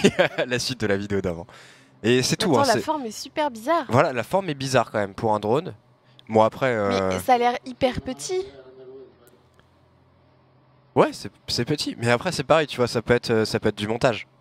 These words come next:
Speaker 1: Enfin, c'est très facile à faire au montage, ça, par exemple.
Speaker 2: Et pourquoi la première pensée vient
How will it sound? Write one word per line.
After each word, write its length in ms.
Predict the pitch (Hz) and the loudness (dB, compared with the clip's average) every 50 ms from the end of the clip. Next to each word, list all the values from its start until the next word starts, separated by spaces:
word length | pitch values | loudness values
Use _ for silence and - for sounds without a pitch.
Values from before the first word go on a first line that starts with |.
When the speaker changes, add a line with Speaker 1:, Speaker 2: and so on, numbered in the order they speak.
| _ | _
Speaker 1:
Enfin, 340 | - - 101 95 95 92 87 123 160 190 190 185 180 180 170 165 151 147 143 151 165 180 170 175 156 - 175 175 - 170 143 147 156 160 160 156 | -4 -2 -2 0 0 -2 -4 -8 -14 -16 -16 -18 -18 -20 -20 -20 -20 -18 -18 -18 -18 -18 -20 -20 -20 -20 -20 -20 -20 -20 -20 -18 -18 -16 -12 -10
c'est 140 | - - | -8 -8
très 160 | - - - 107 | -6 -4 -4 -4
facile 300 | - 117 - - 127 120 | -4 -4 -6 -2 -2 -2
à 40 | |
faire 180 | - - 110 101 | -2 -2 -2 -4
au 60 | 101 | -4
montage, 320 | 101 104 110 - 113 - - | -6 -6 -4 -4 -4 -4 -4
ça, 120 | - 95 | -8 -8
par 140 | - 87 87 | -6 -6 -6
exemple. 300 | 90 90 95 85 - - - - _ _ _ - | -6 -6 -8 -10 -10 -12 -20 -20 _ _ _ -16
Speaker 2:
Et 80 | - 240 | -14 -8
pourquoi 280 | - 349 392 - 554 587 494 | -8 -6 -4 0 0 2 4
la 120 | 349 269 262 | 4 2 2
première 360 | - - 302 302 311 330 320 | 0 -4 -8 -4 -4 -4 -4
pensée 380 | - 285 285 277 - 339 370 330 | -2 -4 -6 -6 -4 -6 -6 -6
vient 260 | 277 254 262 302 320 | -4 -4 -4 -2 -2